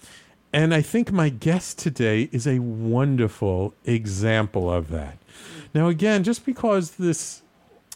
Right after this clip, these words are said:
the future calls to us does not mean it always goes the way we expect and that it leads the way we think. But it is my pleasure now to welcome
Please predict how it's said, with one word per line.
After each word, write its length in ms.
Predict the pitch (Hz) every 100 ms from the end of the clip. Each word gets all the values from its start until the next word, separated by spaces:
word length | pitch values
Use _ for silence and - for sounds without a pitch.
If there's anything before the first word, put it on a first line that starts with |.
| _ -
the 100 | 143
future 380 | - 185 - 147
calls 440 | - 208 214 -
to 220 | - 127
us 100 | 117
does 200 | - 190
not 260 | 160 170 202
mean 200 | 175 180
it 100 | 175
always 300 | 151 151 127
goes 300 | 139 135 117
the 80 | 120
way 200 | 113 110
we 220 | 110 107
expect 760 | 104 - - 131 110 - - - _ - - -
and 200 | - 117
that 140 | 113 107
it 200 | 123 127
leads 480 | 107 117 131 117 -
the 140 | 107
way 480 | 101 98 98 95 104
we 240 | 101 98 92
think. 520 | - 107 78 - - _ - - -
But 300 | 127 113 117
it 140 | 117 120
is 180 | 117
my 380 | 113 117 143 170
pleasure 500 | 160 117 98 95 98
now 400 | 98 113 107 98
to 180 | 101 120
welcome 760 | 104 104 139 151 123 98 95